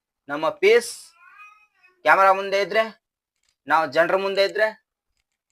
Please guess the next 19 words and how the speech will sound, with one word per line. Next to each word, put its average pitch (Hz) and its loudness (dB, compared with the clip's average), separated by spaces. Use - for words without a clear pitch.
ಜನರು 175 -2
ನಮ್ಮ 180 -6
ಮುಂದೆ 175 -2
ಇರ್ತಾರೆ. - -12
ಬೇರೆ 160 -2
ಯಾವುದೇ 175 0
ವಿಡಿಯೋ 180 -4
ಹಾಕೊಂಡು 185 -6
ಸುಮ್ನೆ 160 -12
ನಾವ್ 160 -2
ಯಾಕೆ 175 -6
ತೊಂದ್ರೆ 151 -6
ಪಡ್ಕೊಳ್ಳೋದು? 113 -12
ಅದಕ್ಕೆ 151 -18
ನಮ್ 147 -16
ಫೇಸ್, 185 -8
ನಮ್ 147 -10
ಧ್ವನಿ 147 -10
ಇದ್ರೆ 139 -10